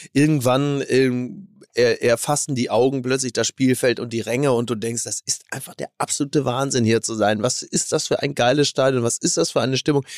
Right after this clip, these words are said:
Es ist ja auch so unglaublich laut. Also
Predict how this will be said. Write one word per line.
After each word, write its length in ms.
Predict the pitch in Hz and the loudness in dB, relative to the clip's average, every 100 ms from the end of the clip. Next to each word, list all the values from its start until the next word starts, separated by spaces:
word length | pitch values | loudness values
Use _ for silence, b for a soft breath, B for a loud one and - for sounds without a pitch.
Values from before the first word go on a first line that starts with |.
| B | B
Es 80 | - | -8
ist 120 | 156 | -2
ja 60 | 180 | 0
auch 80 | 139 | 2
so 140 | 160 - | 0 2
unglaublich 720 | 214 240 147 143 196 151 127 | 4 6 6 4 2 -2 0
laut. 420 | 117 160 196 113 B B B B B _ | 2 4 4 2 B B B B B _
Also 300 | 135 135 135 | 2 4 2